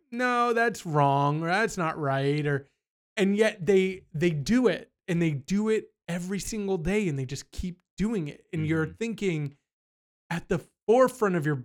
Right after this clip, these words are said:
Speaker 1: brain, you have to be, like, just saying, "Um, I'm sidestepping this. I'm just, you know, I'm not gonna deal with it."
Speaker 2: Mm-hmm.
Speaker 1: But at some point, I think you do kinda get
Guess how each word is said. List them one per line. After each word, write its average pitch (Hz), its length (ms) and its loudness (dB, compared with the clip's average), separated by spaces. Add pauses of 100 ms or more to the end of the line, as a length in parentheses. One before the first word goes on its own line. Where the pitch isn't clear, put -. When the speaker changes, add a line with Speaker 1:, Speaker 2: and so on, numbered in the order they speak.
(120)
Speaker 1:
brain, 190 420 2
you 139 160 -2
have 220 460 -4
to 190 60 -2
be, 151 180 -2
like, 139 340 -4 (640)
just - 260 -4 (320)
saying, 180 460 4 (180)
"Um, 240 540 2 (120)
I'm 226 220 -6
sidestepping 151 600 0
this. 139 360 -4 (100)
I'm 190 180 -4
just, 170 260 -4 (440)
you 151 100 0
know, 147 60 2
I'm 156 120 -2
not 160 360 -2
gonna 147 280 -2 (560)
deal 147 180 2
with 139 160 -4
it." 147 180 -14 (220)
Speaker 2:
Mm-hmm. 98 360 -8 (260)
Speaker 1:
But 214 160 2
at 196 80 -4
some 233 200 -2
point, 214 180 0
I 262 60 0
think 180 220 -6
you 170 80 -6
do 156 380 -4
kinda 170 240 -8
get 156 280 -6